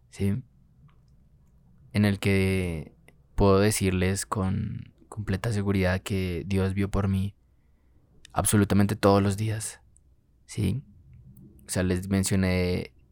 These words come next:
que tenía un viaje de dos o tres semanas, era porque ese era mi presupuesto. Y resultó siendo un viaje de seis meses y una experiencia donde realmente nunca me hizo falta dinero,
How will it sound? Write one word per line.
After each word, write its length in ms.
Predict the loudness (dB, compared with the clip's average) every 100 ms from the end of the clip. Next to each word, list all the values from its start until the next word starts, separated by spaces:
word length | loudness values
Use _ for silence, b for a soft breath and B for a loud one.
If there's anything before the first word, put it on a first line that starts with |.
| _ -20 _ _ -8
que 120 | -4
tenía 240 | 0 2 2
un 60 |
viaje 320 | 2 2 2 2
de 60 |
dos 200 | 2 0
o 40 | -2
tres 160 | -4
semanas, 360 | 0 0 0 -2
era 160 | -4 -4
porque 520 | -6 -4 -2 -2 -2
ese 240 | -2 0
era 120 | 2 2
mi 120 | 2
presupuesto. 680 | 0 -2 -2 -4 -4 -8 -16 _ _ _ _ _ _ _ _ _ -2
Y 80 | 2
resultó 400 | 4 2 0 -2 -2
siendo 300 | -2 0 2
un 40 |
viaje 220 | 0 0
de 60 | 2
seis 240 | 2 0
meses 440 | -2 -4 -6 -8 -10
y 200 | -10 -14 _ _ _ _ _ _ _ _ -2
una 180 | 6 6
experiencia 560 | 6 4 4 4 4 4
donde 360 | 4 2 -2
realmente 580 | -2 2 2 4 0 0
nunca 320 | 0 0 -2 -2
me 80 |
hizo 160 | -2 -6
falta 420 | -4 -6 -4 -4
dinero, 500 | -2 -2 -2 -4 -8